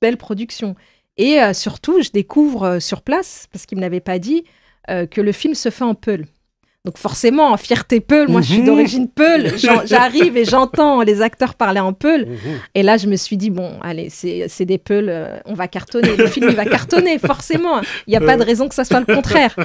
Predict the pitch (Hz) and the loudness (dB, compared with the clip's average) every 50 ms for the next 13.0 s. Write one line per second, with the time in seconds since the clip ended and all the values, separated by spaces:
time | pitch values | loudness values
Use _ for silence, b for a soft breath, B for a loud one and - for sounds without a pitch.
0 | B B B B B - 190 254 269 254 - 277 240 226 - 240 - - - - | B B B B B -4 0 0 0 0 2 2 2 2 2 0 -2 -2 -2 -2
1 | 311 285 285 240 247 220 202 269 311 320 - 339 320 - - 269 254 - 269 233 | -2 -2 -2 -2 -4 -2 -2 -2 -4 -2 -4 -6 -6 -4 -6 -6 -6 -4 -4 -4
2 | 226 233 294 359 285 208 180 _ _ _ _ _ _ _ - 196 - - 214 208 | -4 -4 -4 -6 -8 -10 -14 _ _ _ _ _ _ _ -8 -8 -6 -6 -6 -4
3 | - 233 220 208 208 208 - - - _ - 190 180 170 190 185 - - 262 254 | 0 2 2 4 2 2 0 -6 -12 _ -12 -8 -6 -4 -4 -4 -4 -6 -6 -4
4 | 247 226 220 - 208 220 220 226 202 196 196 170 185 185 180 190 190 196 240 330 | -6 -6 -6 -6 -6 -4 -4 -4 -4 -6 -8 -8 -10 -8 -6 -6 -4 -4 -4 -4
5 | 302 226 190 190 185 175 175 165 185 208 208 175 170 160 185 - - - 247 226 | -4 -6 -4 -4 -4 -4 -4 -4 -4 -2 -2 -2 -2 -4 -6 -6 -6 -6 -4 -4
6 | 202 196 185 - - - 214 208 196 170 165 165 - - - - 160 - - - | -2 -4 -4 -6 -6 -6 -6 -4 -4 -6 -8 -10 -14 -14 -14 -14 -14 -14 -12 -10
7 | - - 190 180 175 165 - 214 202 185 180 175 160 156 185 202 - - 180 165 | -6 -6 -6 -6 -6 -6 -6 -6 -6 -6 -8 -10 -8 -8 -10 -10 -10 -10 -12 -12
8 | 156 b b b b b b b - - - 170 - - 196 - - 220 196 190 | -12 b b b b b b b -14 -12 -12 -12 -10 -10 -10 -10 -8 -8 -8 -6
9 | 175 190 190 190 196 208 214 220 220 220 208 - 190 180 - - - - - - | -4 -4 -4 -4 -6 -6 -6 -4 -6 -6 -8 -10 -12 -12 -12 -14 -16 -16 -10 -4
10 | - 233 220 208 208 196 180 160 165 175 - - - 269 269 254 214 185 - - | -2 -2 0 0 0 -2 -2 -2 -6 -12 -8 -4 -2 0 2 2 0 -2 -2 -4
11 | - 233 233 226 b b b b b b - - - 214 - - - - 208 - | -4 -4 -4 -4 b b b b b b -12 -8 -6 -6 -6 -6 -8 -8 -8 -8
12 | - - - 269 277 262 - - - - 226 226 233 220 190 175 175 175 170 175 | -8 -6 -2 -2 -2 -2 -4 -8 -4 -2 0 0 0 0 -2 -2 -4 -6 -8 -10